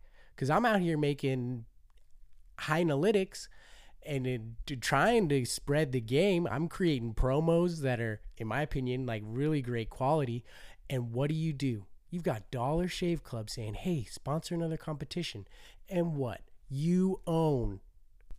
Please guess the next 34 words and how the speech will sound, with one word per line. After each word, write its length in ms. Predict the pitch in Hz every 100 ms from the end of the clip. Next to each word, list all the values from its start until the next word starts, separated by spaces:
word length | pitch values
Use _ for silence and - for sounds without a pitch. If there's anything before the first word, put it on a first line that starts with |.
| - - - - -
the 160 | 170 175
Cesta 340 | - 165 160
Cyclones 440 | - 165 156 147
and 80 | 143
a 40 | 135
highlight 320 | 160 160 135
team, 200 | - 120
and 120 | 127
it's 160 | 139 -
not 360 | 123 117 131 151
a 100 | 135
highlight-based 840 | 127 123 131 135 135 120 120 -
challenge. 480 | - 117 113 135 151
You're 100 | 135
not 160 | 135 -
gonna 180 | 143
lace 340 | 127 113 120 -
up 220 | 131 -
the 120 | -
cestas. 800 | 120 - 107 107 - 151 170 180 - - - - - -
You're 120 | 127
gonna 140 | 135 135
go 160 | 127
out 120 | 127
there 120 | - 139
with 120 | 127
a 40 |
pickleball. 840 | - - 113 131 127 147 165 196 208 - - - -
Like, 300 | - 143 131 - - - - - - -
that 180 | - 208
is 160 | 214
a 80 | 160
total 640 | 147 - 123 180 208 226 208
betrayal 1080 | 143 151 117 - - 151 208 214 101 -